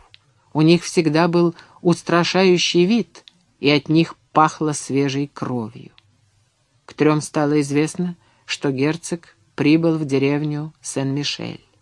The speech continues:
Это был сигнал к движению. На табле с эскортом направились к воротам Бивери. Катрин увидела, как мимо в праздничной шляпе прошёл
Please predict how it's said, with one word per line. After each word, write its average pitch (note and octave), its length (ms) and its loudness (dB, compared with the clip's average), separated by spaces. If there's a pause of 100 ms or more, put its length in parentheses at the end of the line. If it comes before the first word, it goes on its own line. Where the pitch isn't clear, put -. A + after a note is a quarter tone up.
(440)
Это C#3+ 240 0
был D3 220 0
сигнал D3 560 -2
к D3+ 60 -8
движению. C3+ 720 -4 (500)
На D3 180 2
табле E3 600 0 (280)
с - 180 0
эскортом F3 640 2
направились E3 640 2
к - 80 -16
воротам D#3 600 0
Бивери. C3+ 580 2 (640)
Катрин D3+ 380 2
увидела, D#3 480 4
как D3+ 240 -4
мимо D#3 400 0 (160)
в - 100 -20
праздничной E3 640 2
шляпе D#3+ 440 0
прошёл D#3+ 500 0